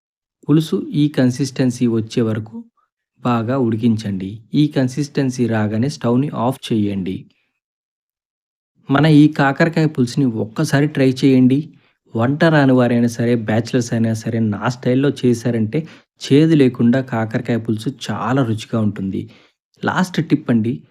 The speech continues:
చేదు తగ్గిపోవాలి, కొంచెం చేదుగా అనిపించినట్టయితే, ఇందులో ఒక అర టేబుల్ స్పూన్ మాత్రమే పంచదారను వేయండి. కొంతమంది షుగర్‌కి బదులుగా బెల్లం కూడా యూజ్ చేస్తూ ఉంటారు. ఎవరి ఇష్టం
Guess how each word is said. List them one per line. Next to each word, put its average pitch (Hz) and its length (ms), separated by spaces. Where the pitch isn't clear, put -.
చేదు 175 420
తగ్గిపోవాలి, 123 880
కొంచెం 139 380
చేదుగా 127 420
అనిపించినట్టయితే, 113 840
ఇందులో 139 400
ఒక 147 180
అర 131 240
టేబుల్ 143 360
స్పూన్ 127 360
మాత్రమే 117 480
పంచదారను 123 600
వేయండి. 110 500
కొంతమంది 156 540
షుగర్‌కి 160 480
బదులుగా 123 460
బెల్లం 127 400
కూడా 123 260
యూజ్ 117 280
చేస్తూ 113 360
ఉంటారు. 110 340
ఎవరి 123 260
ఇష్టం 139 260